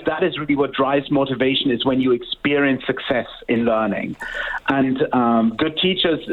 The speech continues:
do that every day, but how can we help new teachers who are less experienced find ways to, to get their students engaged and get their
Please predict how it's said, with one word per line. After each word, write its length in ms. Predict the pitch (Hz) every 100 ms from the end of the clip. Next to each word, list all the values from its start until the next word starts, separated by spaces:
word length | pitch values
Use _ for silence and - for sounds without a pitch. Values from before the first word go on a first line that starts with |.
| 135 113
do 180 | 156 190
that 200 | 127 127
every 280 | 131 123
day, 320 | - 147 127 113
but 160 | 120 -
how 200 | 151 160
can 220 | 170 151
we 140 | 143
help 320 | 131 139 135 -
new 240 | 113 170 220
teachers 540 | - 135 - 127 113 - - - -
who 60 | 135
are 60 |
less 180 | 135 170 170
experienced 720 | - - 139 131 127 123 -
find 320 | 143 151 139
ways 280 | 131 131 131 131
to, 300 | 127 117 113 123
to 200 | 135 123 117 -
get 160 | 160
their 180 | 170 147 -
students 280 | 147 135
engaged 460 | 127 123 131 131 139
and 180 | 117 -
get 220 | 156 156
their 140 | 156